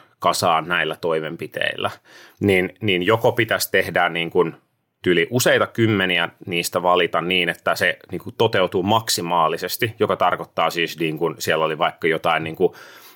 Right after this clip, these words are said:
järjestöjen avustuksia liikunnassa ja kulttuurissa, että käytännössä kaikki pois tyy-, tyylisesti. Ja sitten silti niitä sen ty-, sen tyyppisiä niin kuin kaikki pois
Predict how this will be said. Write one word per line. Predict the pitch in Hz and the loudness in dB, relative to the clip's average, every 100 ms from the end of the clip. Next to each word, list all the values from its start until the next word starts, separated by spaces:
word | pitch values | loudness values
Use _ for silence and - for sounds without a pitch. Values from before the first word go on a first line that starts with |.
| - - | -20 -10
järjestöjen | 101 95 92 87 85 - 87 85 | -2 0 2 0 0 2 2 4
avustuksia | 87 85 82 - 90 - 82 87 | 2 0 -2 -6 -6 -2 0 0
liikunnassa | 82 82 80 - 85 | 0 -2 -6 -6 -6
ja | |
kulttuurissa, | 92 87 - 80 80 - 127 | -2 -2 -2 -4 -2 0 0
että | 127 - | 0 -2
käytännössä | - 120 107 98 - | 0 2 2 0 0
kaikki | 123 - - | 0 0 -6
pois | - 73 69 - | -10 -8 -8 -8
tyy-, | 73 - _ | -12 -14 _
tyylisesti. | 101 82 82 101 - - 113 _ - - - - - | 2 2 2 -2 -2 -4 -6 _ -20 -20 -20 -20 -4
Ja | 110 107 | 2 4
sitten | 107 104 - 101 - | 2 0 0 -2 0
silti | 135 135 110 | 2 2 2
niitä | 98 90 - | 0 -2 -4
sen | - 117 107 - - | -2 0 0 -2 -4
ty-, | 110 | 0
sen | 123 113 | 0 2
tyyppisiä | 110 98 - - 87 | 2 0 -4 -2 -2
niin | 87 | -2
kuin | 92 - | -6 0
kaikki | 113 104 - | 0 0 -4
pois | - 95 90 - | -2 2 2 2